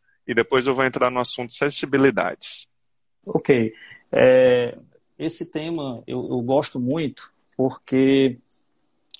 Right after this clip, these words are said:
Speaker 2: primeiro eu vou, eu vou, vou focar aqui na questão dos pensamentos, né? Que aí tem a ver com, com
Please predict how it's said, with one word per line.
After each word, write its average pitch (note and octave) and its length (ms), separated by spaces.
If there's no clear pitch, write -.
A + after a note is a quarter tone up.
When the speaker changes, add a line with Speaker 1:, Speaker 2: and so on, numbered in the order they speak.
Speaker 2:
primeiro E3 320
eu D#3+ 40
vou, E3+ 200
eu D3+ 60
vou, D3 300
vou C#3+ 120
focar C#3+ 300
aqui B2+ 160
na C3 160
questão B2 560
dos B2 160
pensamentos, B2+ 880
né? C#3+ 300
Que C3+ 80
aí C3 160
tem D3+ 160
a C#3 100
ver C#3 280
com, D3 400
com C3+ 280